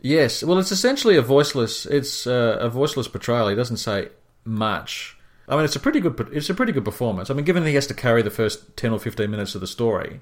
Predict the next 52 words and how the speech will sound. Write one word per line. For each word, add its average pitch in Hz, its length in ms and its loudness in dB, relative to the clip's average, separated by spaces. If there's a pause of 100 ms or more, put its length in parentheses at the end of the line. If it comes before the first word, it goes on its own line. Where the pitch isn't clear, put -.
(140)
and 101 240 -4
he's 101 320 -4
not 113 180 -2
really 107 260 0
allowed 98 200 -4
to 92 80 -6
say 117 340 2
anything, 87 600 -4 (180)
he, 143 220 -2
he, 156 220 -2
he, 156 200 -4
he 151 220 -6
does, 160 200 0
he 147 140 -4
does - 500 -2 (300)
carry 127 220 2
it 127 80 2
off. 117 160 0
Now, 123 260 2 (140)
having 156 260 2
him 127 180 2
in 131 140 0
it, 120 140 2
I 101 80 2
think, 117 240 -4
is 104 100 -2
a 104 60 -2
mistake. 95 720 -2 (180)
Look, 151 240 4
I 139 80 6
think 143 160 -2
the 117 80 0
whole, 107 240 -2 (100)
we, 113 180 -6
the 80 380 -10
T 160 160 0
V 131 120 2
movie, 107 420 0
the 123 160 0
discussion 160 320 2
about 143 120 6
the 123 60 2
T 127 140 2
V 117 120 4
movie 107 240 4
is 101 100 0
another 104 160 0
podcast 95 500 -2
itself, 98 340 -2
but 113 120 2
I 117 40 6
think 151 300 -4